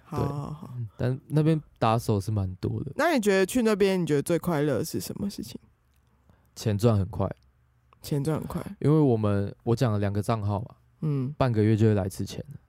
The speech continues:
Speaker 1: 哦。
Speaker 2: 对，半个月，就半个月一次底薪，半个月业绩奖金。
Speaker 1: Bonus。
Speaker 2: 对，他的业绩跟底薪是不同时间发的。
Speaker 1: 哦。
Speaker 2: 对，所以你两个礼拜前就来，两个礼拜前就来，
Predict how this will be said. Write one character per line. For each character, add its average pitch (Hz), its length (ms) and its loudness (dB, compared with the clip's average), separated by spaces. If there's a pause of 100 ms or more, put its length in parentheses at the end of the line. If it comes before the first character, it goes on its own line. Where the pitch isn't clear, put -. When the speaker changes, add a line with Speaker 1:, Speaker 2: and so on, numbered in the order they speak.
(240)
Speaker 1:
哦。 220 840 2
Speaker 2:
对， 165 160 2
半 160 120 4
个 147 140 4
月， 151 240 4
就 156 180 2
半 147 220 0
个 131 80 2
月 135 180 4
一 117 120 0
次 123 160 -4
底 107 180 -2
薪， 98 340 -6 (440)
半 123 140 0
个 110 140 0
月 113 340 0 (340)
业 120 120 0
绩 101 140 -8
奖 95 180 -6
金。 - 140 -10
Speaker 1:
Bonus。 170 460 -2 (320)
Speaker 2:
对， - 180 -4 (100)
他 120 160 0
的 127 120 2
业 131 180 2
绩 113 180 0
跟 120 180 0
底 107 180 -6
薪 107 180 -6
是 110 100 -4
不 120 140 -2
同 101 180 0
时 107 120 -12
间 98 200 -4
发 - 160 -8
的。 - 120 -10 (240)
Speaker 1:
哦。 214 760 -4
Speaker 2:
对， 104 100 0
所 120 120 2
以 135 40 2
你 131 120 0
两 123 120 2
个 117 120 2
礼 113 60 0
拜 143 120 2
前 127 180 -4
就 135 140 2
来， 107 160 2
两 104 140 0
个 107 80 0
礼 - 20 0
拜 127 100 2
前 120 140 0
就 123 120 2
来， 98 140 0